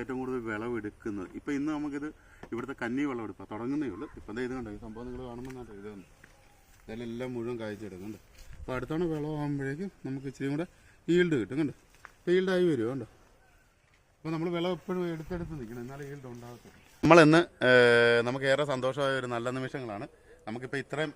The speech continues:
yield ഇവിടുന്ന് കിട്ടിയിട്ടുള്ളൂ. ഇത് നമ്മൾ തുടങ്ങിയിട്ടേ ഉള്ളൂ, വശലത്തെ പറയാണ്. അപ്പോൾ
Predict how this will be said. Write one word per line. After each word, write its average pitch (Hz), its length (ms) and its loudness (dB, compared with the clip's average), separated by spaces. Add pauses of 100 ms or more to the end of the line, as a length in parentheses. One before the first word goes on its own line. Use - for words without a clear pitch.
(140)
yield 127 180 -8 (100)
ഇവിടുന്ന് 120 280 -6
കിട്ടിയിട്ടുള്ളൂ. 113 400 -8 (160)
ഇത് 113 120 -10
നമ്മൾ 135 140 -8 (120)
തുടങ്ങിയിട്ടേ 156 500 -4
ഉള്ളൂ, 113 140 -6 (340)
വശലത്തെ 135 380 -10
പറയാണ്. 113 260 -6 (640)
അപ്പോൾ 139 160 -6